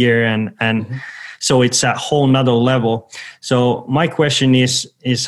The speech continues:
Speaker 1: how you look everything that have changed in your perspective in these last four or five years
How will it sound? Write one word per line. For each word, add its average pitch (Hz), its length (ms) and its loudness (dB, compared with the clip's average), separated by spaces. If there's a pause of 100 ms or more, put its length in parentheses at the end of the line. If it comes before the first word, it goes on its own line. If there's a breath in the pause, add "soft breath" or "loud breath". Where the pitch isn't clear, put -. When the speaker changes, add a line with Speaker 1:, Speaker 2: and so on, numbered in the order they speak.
Speaker 1:
how 147 140 2
you 165 180 4
look 135 500 0 (160)
everything 123 500 0
that 107 140 -2
have 110 320 -4
changed 120 640 -2
in 117 140 2
your 120 240 2
perspective 117 800 -4
in 104 160 -6
these 104 180 -6
last 107 420 -2
four 117 180 -2
or 107 40 -4 (140)
five 104 240 -4
years 110 440 -2